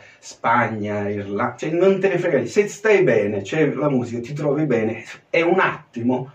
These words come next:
e tu parli un linguaggio comune, anche senza dire una parola.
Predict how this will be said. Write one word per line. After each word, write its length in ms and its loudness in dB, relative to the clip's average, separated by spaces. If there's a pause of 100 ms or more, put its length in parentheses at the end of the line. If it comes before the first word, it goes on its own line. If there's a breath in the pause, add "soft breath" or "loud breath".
e 160 -8
tu 140 -4
parli 360 -2
un 100 -2
linguaggio 540 -2
comune, 360 -10 (280 soft breath)
anche 280 -2
senza 260 -2
dire 160 -4
una 160 -4
parola. 320 -6